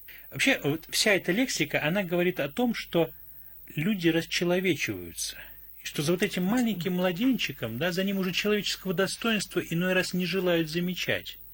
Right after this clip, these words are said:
А если не желают замечать человеческого достоинства, то, значит, можно этого ребенка, например, ну, не дать ему родиться, да? Либо можно его оставить там, где он родился, и так далее.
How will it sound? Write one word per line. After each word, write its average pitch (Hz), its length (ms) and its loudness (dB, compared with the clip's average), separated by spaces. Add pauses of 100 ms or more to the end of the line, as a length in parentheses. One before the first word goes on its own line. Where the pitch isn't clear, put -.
(160)
А 160 80 4
если 180 180 2
не 202 80 2
желают 202 300 4
замечать 196 340 2
человеческого 196 400 0
достоинства, 202 420 0
то, 180 40 -6
значит, 214 200 -2
можно 202 200 0
этого 160 180 0
ребенка, 165 320 -2
например, 143 380 -2 (960)
ну, 240 80 4
не 214 100 4
дать 165 160 2
ему 143 140 2
родиться, 101 500 -4 (560)
да? 151 240 0 (640)
Либо 139 220 2
можно 139 260 2
его 123 380 2 (260)
оставить 117 440 -2
там, 113 140 -4
где 110 120 -6
он 110 80 -4
родился, 104 440 -6 (380)
и 139 80 -4
так 104 220 0
далее. 98 320 -12